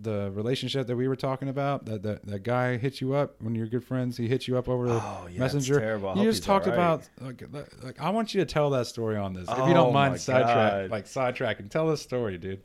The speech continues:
Speaker 2: No, I don't want to,
Speaker 1: I'll
Speaker 2: man.
Speaker 1: tell the
Speaker 2: I
Speaker 1: story. I'll tell
Speaker 2: <laughs> Oh.
Speaker 1: the story. All right.
Speaker 2: Okay.
Speaker 1: So we were in the office, and then, uh, Brown gets a message on his phone, and so he's, like, you know, reading it,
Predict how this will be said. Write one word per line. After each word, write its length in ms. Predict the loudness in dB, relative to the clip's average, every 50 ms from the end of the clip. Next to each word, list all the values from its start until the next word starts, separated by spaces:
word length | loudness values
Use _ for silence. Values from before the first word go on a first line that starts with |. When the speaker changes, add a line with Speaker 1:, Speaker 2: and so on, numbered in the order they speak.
| -8
Speaker 2:
No, 380 | -2 4 6 8 8 10 10 10
I 100 | 10 10
don't 200 | 10 8 8 8
want 200 | 6 4 2 0 -2
to, 120 | -6 -6 -2
Speaker 1:
I'll 160 | 2 2 2
Speaker 2:
man. 40 | 4
Speaker 1:
tell 140 | 6 6 6
the 80 | 8 8
Speaker 2:
I 140 | 8 8
Speaker 1:
story. 400 | 8 8 6 4 2 0 0 0 0 0 0 4
I'll 200 | 6 6 8 8
tell 100 | 6 6
Speaker 2:
<laughs> 20 |
Oh. 20 |
Speaker 1:
the 80 | 4 2
story. 300 | -2 -4 -6 -6 -6 -8 -10 _
All 160 | 2 4 6 8
right. 280 | 8 8 6 4 2
Speaker 2:
Okay. 240 | 0 -6 -12 -16 -18 -20 _ _ _ _ -20 _ _ _ _ _
Speaker 1:
So 140 | -8 -4 0
we 120 | 2 4
were 120 | 4 4 4
in 80 | 4
the 60 | 4 2
office, 540 | 2 4 4 2 2 2 0 0 0 -2
and 160 | -2 -2 0 2
then, 260 | 2 2 0 0 -4 -8 -14 -20 -20 _ -4
uh, 240 | 0 2 2 2 2
Brown 320 | 2 4 4 4 4 2
gets 160 | 0 -2 -2
a 40 | -2
message 480 | -2 0 0 0 0 -2 -4 -6 -6 -4
on 80 | -4 -6
his 120 | -6 -8
phone, 420 | -6 -4 -2 0 0 0 0 -2 -2
and 120 | -4 -4
so 140 | -4 -4 -2
he's, 180 | -2 -2 -2 -4
like, 140 | -4 -6 -6 _
you 100 | -6 -4
know, 220 | -4 -4 -6 -8 -10 _ -12
reading 380 | -4 0 0 0 2 2 2
it, 180 | 2 0 -2 -4